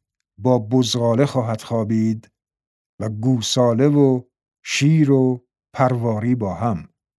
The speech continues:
و طفل کوچک آنها را خواهد راند. پرواری حیوانی است که از همان بدو تولد برای کشتن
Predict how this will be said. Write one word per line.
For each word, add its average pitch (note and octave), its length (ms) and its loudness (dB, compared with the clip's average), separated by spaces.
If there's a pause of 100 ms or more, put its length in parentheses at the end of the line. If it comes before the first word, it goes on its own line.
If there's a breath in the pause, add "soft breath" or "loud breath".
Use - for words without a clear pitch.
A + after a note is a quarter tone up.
(540 loud breath)
و A#2 60 -2
طفل F3 420 0
کوچک D3+ 680 2 (340)
آنها B2+ 320 0
را C3 120 4
خواهد C3+ 440 -4
راند. - 320 -18 (1400)
پرواری C3 420 2
حیوانی C#3+ 400 4
است D3+ 160 -2
که D3 100 4
از B2 120 0
همان C#3+ 340 2
بدو A#2 360 0
تولد A#2 800 0 (400 soft breath)
برای A#2+ 380 0
کشتن B2+ 760 0